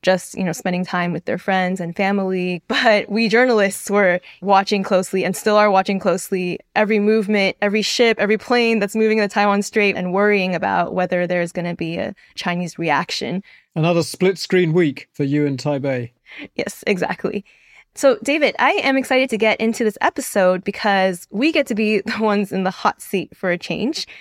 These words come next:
Speaker 1: and we're gonna hear the questions on our listeners' minds.
Speaker 2: Yeah, and a big thank you to everyone who wrote to us. We were inundated with brilliant questions, and we've selected just a few of our favourites from the inbox. And Alice, you have picked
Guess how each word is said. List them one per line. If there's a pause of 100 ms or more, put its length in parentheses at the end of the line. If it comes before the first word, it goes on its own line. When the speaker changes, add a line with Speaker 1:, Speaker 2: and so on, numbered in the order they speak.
(140)
Speaker 1:
and
we're
gonna
hear
the
questions
on
our
listeners'
minds. (500)
Speaker 2:
Yeah,
and
a (120)
big
thank
you (160)
to
everyone
who
wrote
to
us.
We
were
inundated (340)
with
brilliant
questions,
and
we've
selected
just
a
few (480)
of
our
favourites
from (100)
the
inbox. (360)
And
Alice,
you
have
picked